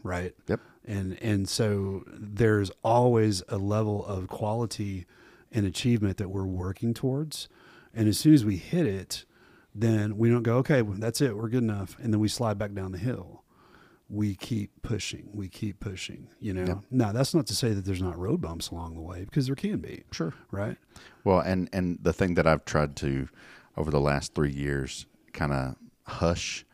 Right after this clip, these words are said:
Speaker 2: amongst the kids
Speaker 1: Okay.
Speaker 2: is each year, um, you know, getting towards the end of the year, the younger kids will say,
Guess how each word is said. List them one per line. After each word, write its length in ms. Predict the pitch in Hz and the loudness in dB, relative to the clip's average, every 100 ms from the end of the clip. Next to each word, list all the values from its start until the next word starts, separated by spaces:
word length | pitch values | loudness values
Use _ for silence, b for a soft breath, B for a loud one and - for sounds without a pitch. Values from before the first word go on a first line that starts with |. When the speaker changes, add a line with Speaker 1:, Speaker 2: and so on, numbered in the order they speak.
| b b | b b
Speaker 2:
amongst 380 | 82 82 85 - | -2 -2 -2 -6
the 80 | |
kids 540 | - 87 87 90 - - | -4 0 2 0 -4 -6
Speaker 1:
Okay. 120 | 104 110 | 2 4
Speaker 2:
is 240 | 117 107 B B B | 4 2 B B B
each 320 | 104 113 - | 0 0 0
year, 500 | 90 87 101 67 71 - B B B - | 0 2 2 0 -4 -12 B B B -6
um, 260 | 78 73 - | -2 -2 -4
you 80 | 73 | -4
know, 100 | 71 | -4
getting 260 | 69 - | -4 -4
towards 240 | - 87 82 | 0 0 0
the 60 | 87 | -2
end 120 | 82 | 0
of 40 | |
the 80 | 76 | -2
year, 460 | 76 80 82 80 87 - | 0 2 2 0 -6 -12
the 140 | 80 71 | -4 -2
younger 300 | 67 92 107 | 0 0 0
kids 300 | - 82 76 | 0 -2 -2
will 80 | 73 | -4
say, 400 | - 73 73 | 0 0 0